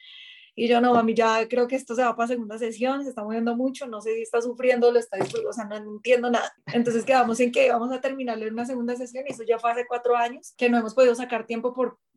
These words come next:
lo mismo. El tema de la agenda y la agenda de ella, pues, de trabajo es como muy jodido, entonces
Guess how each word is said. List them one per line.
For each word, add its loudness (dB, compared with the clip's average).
lo -2
mismo. -2
El -2
tema 2
de 4
la 0
agenda -2
y -2
la -4
agenda -8
de -4
ella, -8
pues, -4
de -2
trabajo -6
es -12
como -8
muy -10
jodido, -2
entonces -16